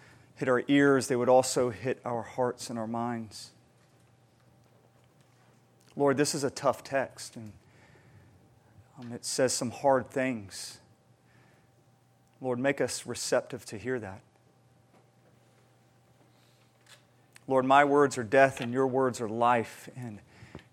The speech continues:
we all need life. And so I pray that my words in this moment would fall to the ground and blow away and not be remembered anymore. But Lord, may your words remain,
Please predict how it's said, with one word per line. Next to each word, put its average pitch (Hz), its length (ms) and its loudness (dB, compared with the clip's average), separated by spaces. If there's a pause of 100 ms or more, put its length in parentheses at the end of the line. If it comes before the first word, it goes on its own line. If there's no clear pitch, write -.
we 135 160 4
all 127 140 6
need 110 180 -2
life. 110 600 -4 (1500)
And 107 100 -14
so 139 140 6
I - 20 10
pray 147 240 8
that 143 100 10
my 143 240 10
words 147 400 8
in 143 60 2
this 135 220 0
moment 139 360 4
would 127 140 -4
fall 143 280 8
to 139 120 -6
the 127 80 0
ground 135 380 4
and 117 100 0
blow 131 200 4
away 127 360 4
and 120 100 0
not 120 200 -2
be 123 100 -4
remembered 120 540 -4
anymore. 107 580 -6 (420)
But 123 120 -8
Lord, 123 260 2
may 123 140 0
your 123 320 2
words 120 420 0
remain, 110 480 -8